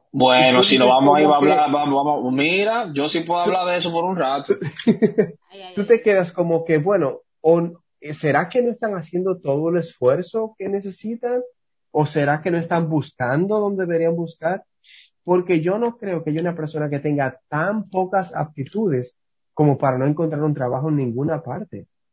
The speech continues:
Speaker 2: Y yo, eh,
Speaker 1: Sí.
Speaker 2: eh, o sea, y, y en este sentido, estoy hablando de una forma,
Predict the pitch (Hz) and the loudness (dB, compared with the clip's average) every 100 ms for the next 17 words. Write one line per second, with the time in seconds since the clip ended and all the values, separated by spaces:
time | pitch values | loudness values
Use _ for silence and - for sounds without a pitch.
0 | _ _ _ _ _ - - 143 156 170 | _ _ _ _ _ -20 -6 0 4 4
1 | 190 165 170 165 - 160 156 160 - 156 | 4 0 -2 -2 -2 -2 -2 -4 -2 0
2 | 117 131 135 123 151 131 - _ - 143 | 0 0 -2 -2 -6 -10 -10 _ -4 0
3 | 143 139 147 156 202 202 196 202 196 185 | 0 2 0 -2 -6 -6 -4 -2 0 0
4 | 170 - _ _ _ _ _ 147 139 160 | -2 -6 _ _ _ _ _ -8 0 2
5 | 165 185 190 175 160 170 160 156 165 165 | 4 4 2 2 2 2 -2 0 2 2
6 | 165 151 110 | 0 -4 -6